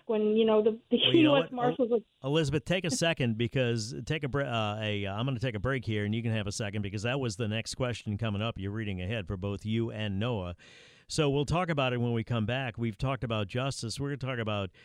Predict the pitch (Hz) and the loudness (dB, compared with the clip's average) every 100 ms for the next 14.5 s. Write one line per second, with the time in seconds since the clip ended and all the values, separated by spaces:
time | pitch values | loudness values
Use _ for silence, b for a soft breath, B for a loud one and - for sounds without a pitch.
0 | b b b b - 120 95 165 151 101 | b b b b -6 -2 2 2 4 0
1 | 110 - - 127 117 120 135 147 127 127 | -2 -6 -8 -4 -4 -4 -4 -4 -2 -2
2 | 107 143 135 - 123 117 113 - 110 117 | -2 -2 -4 -2 0 2 -2 -4 -2 -2
3 | 147 107 90 95 - 110 95 92 107 113 | -2 -2 -4 -6 -8 -8 -6 -6 -8 -10
4 | 113 120 123 120 107 104 101 104 101 - | -6 -4 -2 -2 -2 0 0 0 -4 -6
5 | 101 98 107 123 110 104 104 101 113 110 | -6 -6 -4 -2 -4 -4 -8 -8 -8 -6
6 | 104 107 113 110 - - 117 101 98 90 | -8 -2 0 0 -4 -10 -10 -8 -8 -8
7 | 165 - 95 101 101 95 - 110 95 113 | -8 -8 -10 -8 -6 -6 -4 -6 -4 -6
8 | 101 92 98 - 107 92 98 107 104 104 | -6 -6 -6 -6 -8 -6 -8 -6 -6 -6
9 | 104 110 - 120 110 b b b b b | -8 -8 -6 -4 -4 b b b b b
10 | b - 180 170 170 175 147 143 165 156 | b -4 0 2 2 0 0 0 0 2
11 | 123 120 120 131 127 143 127 113 131 123 | 0 0 -2 -2 0 -2 -2 -4 -6 -4
12 | 127 127 123 110 139 120 127 110 - 127 | -4 -2 -4 -6 -6 -4 -4 -4 -4 -4
13 | 120 131 117 120 101 117 110 107 104 98 | -4 -4 -4 -4 -4 -2 -2 -2 -2 -4
14 | 92 98 113 87 | -6 -6 -8 -10